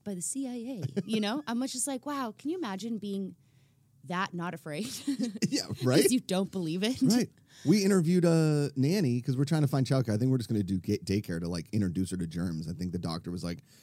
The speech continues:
Speaker 2: you're gonna
Speaker 1: Kinda
Speaker 2: do it,
Speaker 1: have
Speaker 2: she's just
Speaker 1: to.
Speaker 2: gonna get sick." And I was like, "All right."
Speaker 1: And you're, you guys are gonna get sick all
Speaker 2: Yeah,
Speaker 1: the time.
Speaker 2: it's, it
Speaker 1: And
Speaker 2: is what
Speaker 1: she's
Speaker 2: it
Speaker 1: gonna
Speaker 2: is.
Speaker 1: get over it in twelve hours,
Speaker 2: Mm-hmm.
Speaker 1: and
Speaker 2: More.
Speaker 1: you will be sick for
Speaker 2: Two
Speaker 1: a week.
Speaker 2: weeks,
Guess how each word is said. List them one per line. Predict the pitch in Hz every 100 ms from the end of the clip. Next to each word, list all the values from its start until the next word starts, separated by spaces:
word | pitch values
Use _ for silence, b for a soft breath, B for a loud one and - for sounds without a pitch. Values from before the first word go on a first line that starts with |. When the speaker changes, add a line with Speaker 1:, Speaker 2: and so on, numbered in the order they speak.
| b
Speaker 2:
you're | 135
gonna | 147 120
Speaker 1:
Kinda | 131
Speaker 2:
do |
it, | 117
Speaker 1:
have | -
Speaker 2:
she's | 107
just | 110 -
Speaker 1:
to. |
Speaker 2:
gonna | 98 92
get | 87
sick." | - 90 82
And |
I | 90
was | 80
like, | -
"All | 98
right." | 73
Speaker 1:
And | 220
you're, | 226 233
you | 202
guys | 220 214
are | 202
gonna | 185 170
get | 165 165
sick | 175 160 - _
all | 175
Speaker 2:
Yeah, | 190
Speaker 1:
the | -
time. | 160 147 151 147
Speaker 2:
it's, | 139 - -
it | 208
Speaker 1:
And |
Speaker 2:
is | -
what | 156 156
Speaker 1:
she's | 220
Speaker 2:
it |
Speaker 1:
gonna | 214
Speaker 2:
is. | 208
Speaker 1:
get | 190
over | 180 208
it | 208
in | 180 175 _ _ -
twelve | - 175
hours, | 175 170 180 220 262 160
Speaker 2:
Mm-hmm. | 160
Speaker 1:
and | 180
Speaker 2:
More. |
Speaker 1:
you | 180 180
will | 165 156
be | 175
sick | - 156 -
for | 156
Speaker 2:
Two | 143
Speaker 1:
a |
week. | 139 147
Speaker 2:
weeks, | - -